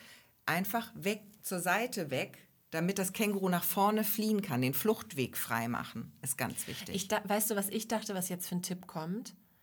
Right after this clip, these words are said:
Speaker 2: Schnell um das Känguru rumlaufen und hinter das Känguru <laughs> stellen.
Speaker 1: Das auch.
Speaker 2: Weil es kann ja dann
Speaker 1: <laughs> Das ist
Speaker 2: nicht
Speaker 1: vielleicht auch
Speaker 2: rückwärts.
Speaker 1: gut. Aber
Speaker 2: Aber ist der
Speaker 1: wichtig
Speaker 2: Quatsch, es kann sich ja umdrehen, <laughs> auch, weißt du?
Speaker 1: Ja.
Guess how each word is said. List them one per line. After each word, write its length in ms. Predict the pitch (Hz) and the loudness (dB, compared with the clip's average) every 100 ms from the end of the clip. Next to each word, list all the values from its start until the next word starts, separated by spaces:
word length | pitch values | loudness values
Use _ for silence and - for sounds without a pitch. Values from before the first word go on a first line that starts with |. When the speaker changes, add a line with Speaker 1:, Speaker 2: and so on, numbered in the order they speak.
| _ - | _ -12
Speaker 2:
Schnell 300 | - 214 208 | -2 0 2
um 160 | 220 | 4
das 160 | 208 202 | 4 2
Känguru 440 | 240 214 208 202 | 2 2 0 -2
rumlaufen 600 | 180 220 269 208 165 180 185 | 0 2 4 4 4 2 0
und 140 | 175 | 2
hinter 300 | 226 269 220 | 2 2 2
das 160 | 170 - | 2 4
Känguru 640 | - 240 226 220 180 247 | 4 6 6 4 4 2
<laughs> 0 | |
stellen. 560 | 262 - - 190 202 285 440 | 4 2 4 2 2 0 2
Speaker 1:
Das 260 | 190 - | 2 6
auch. 380 | 143 135 131 - | 8 8 6 8
Speaker 2:
Weil 140 | 233 | 10
es 120 | 185 175 | 10 8
kann 260 | 202 262 | 10 8
ja 120 | 294 214 | 8 4
dann 400 | 202 277 - 226 | 4 4 4 4
Speaker 1:
<laughs> 0 | |
Das 120 | 214 | 0
ist 640 | - - 233 - 247 269 | 0 0 0 0 -2 0
Speaker 2:
nicht 160 | 220 233 | 6 8
Speaker 1:
vielleicht 260 | - 226 208 | 10 10 12
auch 120 | - | 12
Speaker 2:
rückwärts. 320 | 240 185 - | 12 12 12
Speaker 1:
gut. 100 | 180 - - - - | 8 4 -2 2 8
Aber 160 | 202 | 12
Speaker 2:
Aber 140 | 220 262 | 12 12
ist 100 | - | 12
der 80 | 277 | 8
Speaker 1:
wichtig 100 | 320 | 12
Speaker 2:
Quatsch, 200 | 302 311 | 10 10
es 100 | - | 4
kann 220 | 269 247 | 4 4
sich 120 | 277 | 8
ja 120 | 285 | 10
umdrehen, 720 | 214 302 285 247 - 262 208 220 | 10 8 6 4 4 6 6 6
<laughs> 0 | |
auch, 320 | 247 262 220 | 6 4 6
weißt 320 | 262 247 - | 6 6 4
du? 60 | 311 | 0
Speaker 1:
Ja. 120 | 214 | 2